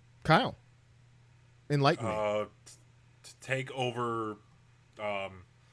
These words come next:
Speaker 2: the real world, or maybe even hell.
Speaker 1: Okay, yeah. See,
Speaker 2: Uh,
Speaker 1: see, that's the question, right? Like,
Speaker 2: Yeah.
Speaker 1: uh, Will, correct me if I'm wrong,
Speaker 2: Like,
Speaker 1: but,
Speaker 2: which
Speaker 1: but
Speaker 2: state of existence does he wanna take over?
Speaker 1: Right.
Speaker 2: Hell or the real world?
Speaker 1: Yeah.
Speaker 2: Right.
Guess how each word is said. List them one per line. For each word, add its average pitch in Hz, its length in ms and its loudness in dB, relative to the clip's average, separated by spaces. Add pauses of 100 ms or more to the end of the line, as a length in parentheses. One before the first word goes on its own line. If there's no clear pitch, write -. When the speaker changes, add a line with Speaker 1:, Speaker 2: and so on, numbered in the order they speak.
(560)
Speaker 2:
the 101 100 -6
real 110 300 -6
world, 104 320 -2 (640)
or 110 160 -6
maybe 123 260 -6
even 131 160 -8
hell. 143 300 -6 (640)
Speaker 1:
Okay, 175 240 8
yeah. 202 220 4
See, 208 160 0
Speaker 2:
Uh, - 100 -2
Speaker 1:
see, 220 160 -2
that's 240 220 0
the 175 80 0
question, 151 400 0
right? 117 180 0
Like, 143 240 2 (160)
Speaker 2:
Yeah. 113 100 -6 (840)
Speaker 1:
uh, 160 200 6
Will, 165 340 6
correct 196 260 2
me 185 60 4
if - 60 2
I'm 170 160 6
wrong, 139 220 8
Speaker 2:
Like, 135 80 2
Speaker 1:
but, 143 120 2
Speaker 2:
which 156 180 4
Speaker 1:
but - 60 -2
Speaker 2:
state 151 260 2
of 139 80 2
existence 117 640 -4
does 110 160 -6
he 107 80 -4
wanna 101 240 -6
take 98 160 -6
over? 95 220 -10
Speaker 1:
Right. 139 340 8
Speaker 2:
Hell - 20 -8
or 104 360 -8 (420)
the 104 80 -6
real 104 200 -4
world? 92 340 -14
Speaker 1:
Yeah. 143 280 4
Speaker 2:
Right. 95 80 -6